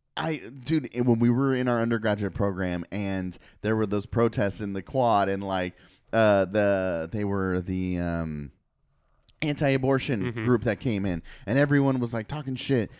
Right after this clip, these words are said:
Speaker 1: and, like, one kid was like, uh, "We need to silence these people." And I
Speaker 2: Yeah.
Speaker 1: was just like, like, uh, you know, and there was this notion that they were in our safe space where we come to educate.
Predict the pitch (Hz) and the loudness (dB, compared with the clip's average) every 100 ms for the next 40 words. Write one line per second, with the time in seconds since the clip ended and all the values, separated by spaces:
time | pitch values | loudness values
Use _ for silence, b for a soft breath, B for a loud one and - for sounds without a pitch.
0 | B - 104 101 98 98 117 123 117 127 | B -6 -4 -2 -2 -2 -2 -2 -4 -4
1 | 117 113 - 107 98 92 85 b b b | -4 -6 -6 -4 -4 -4 -8 b b b
2 | 90 90 82 78 78 78 - _ _ _ | -6 -4 -4 -6 -8 -10 -16 _ _ _
3 | _ _ _ 131 170 180 165 147 - 175 | _ _ _ -4 0 0 0 -4 -4 -4
4 | 185 165 139 139 123 - 127 117 113 95 | -2 -4 -6 -4 -4 -2 -2 0 0 0
5 | 90 98 113 110 104 - 107 92 87 - | 0 0 0 -2 -4 -6 -2 -2 -4 -10
6 | B B B 123 113 110 107 92 _ _ | B B B -6 0 2 2 -2 _ _
7 | _ _ - 55 57 58 60 71 _ 143 | _ _ -20 -20 -20 -20 -20 _ _ -2
8 | 143 127 131 135 131 131 127 139 131 147 | 2 2 2 4 4 4 2 -2 -2 2
9 | 147 147 151 123 117 127 127 117 120 131 | 2 2 0 -2 0 0 2 0 -2 -2
10 | 123 - 104 110 113 113 - 117 110 - | -4 -4 0 2 2 0 -2 -2 -2 -4
11 | - 117 110 110 110 110 101 117 117 110 | -6 -2 -2 -2 -2 -2 -2 -2 -2 -2
12 | 110 110 113 101 107 110 104 - 95 | -4 -4 -8 -4 -4 -2 -6 -2 -4